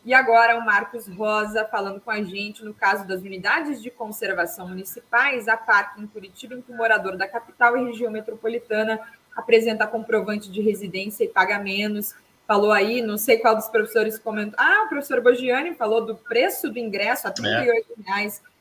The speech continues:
Speaker 1: no Parque Estadual de Vila Velha. Com certeza inviabiliza totalmente, já é distante da cidade, já existe uma logística pra se fazer até lá.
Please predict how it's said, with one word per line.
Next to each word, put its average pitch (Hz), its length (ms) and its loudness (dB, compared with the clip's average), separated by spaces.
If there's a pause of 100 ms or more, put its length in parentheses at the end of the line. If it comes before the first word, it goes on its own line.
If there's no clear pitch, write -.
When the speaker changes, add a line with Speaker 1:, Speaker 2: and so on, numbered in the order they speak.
(140)
Speaker 1:
no 208 120 -8
Parque 208 220 0
Estadual 202 360 0
de 208 120 -8
Vila 214 240 0
Velha. 226 380 0
Com 539 180 -6
certeza 330 540 0
inviabiliza 277 600 -4
totalmente, 254 720 -6
já 233 140 4
é 302 140 2
distante 294 500 -6
da 220 120 4
cidade, 196 500 -2
já 208 80 -2
existe 214 400 -6
uma 277 140 -6
logística 233 680 -2
pra 175 160 -8
se - 140 -16
fazer 180 220 -6
até 175 200 -4
lá. 165 320 -2